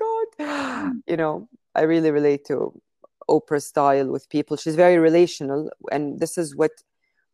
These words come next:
Speaker 1: what I feel is very important, especially after the covid nineteen and the lockdown, is to be relational,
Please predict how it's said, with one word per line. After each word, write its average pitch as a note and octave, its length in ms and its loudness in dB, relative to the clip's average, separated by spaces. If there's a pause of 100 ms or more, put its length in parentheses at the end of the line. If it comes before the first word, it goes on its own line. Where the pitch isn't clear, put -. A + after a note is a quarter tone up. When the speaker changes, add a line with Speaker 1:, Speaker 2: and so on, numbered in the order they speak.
(800)
Speaker 1:
what E3 160 2
I E3 100 6
feel F#3+ 340 2
is D3+ 200 0
very F3 260 4
important, D3 720 -2
especially - 540 -4
after D3 400 0
the D3 80 0
covid D#3 300 0
nineteen C#3+ 440 -4
and C#3 140 -6
the C#3 80 2
lockdown, D3 520 2
is C#3+ 140 -6
to D3+ 140 -8
be D#3+ 220 0
relational, D3 720 -2